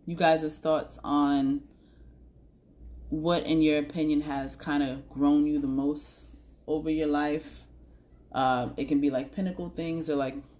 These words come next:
even what we did, kinda going back to adolescent and then kinda taking it to, like, right now. What are some of the things that have grown you the most?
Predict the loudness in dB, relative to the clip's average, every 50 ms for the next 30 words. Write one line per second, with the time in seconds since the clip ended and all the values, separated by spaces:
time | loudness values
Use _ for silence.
0 | -20 -20 -6 -2 0 2 2 2 2 2 2 2 0 0 0 0 -2 -2 -4 -6
1 | -4 -4 -4 -2 0 0 0 0 0 -2 -4 -6 -6 -6 -4 -4 -4 -2 -2 -2
2 | -2 -2 -4 -6 -4 -4 -4 -4 -4 -4 -6 -6 -6 -4 -6 -6 -4 -4 -6 -6
3 | -8 -12 -16 -20 -20 -20 -14 -10 -8 -6 -6 -6 -4 -4 -4 -2 0 0 0 2
4 | 2 0 0 -2 -4 -6 -10 -12 -18 -20 -20 -20 -20 -16 -6 -2 0 0 0 0
5 | 0 0 2 2 0 -2 -2 -2 -2 0 0 -2 -4 -6 -6 -6 -4 -2 -2 0
6 | -2 -2 -2 -2 0 0 0 -2 -2 -6 -10 -14 -18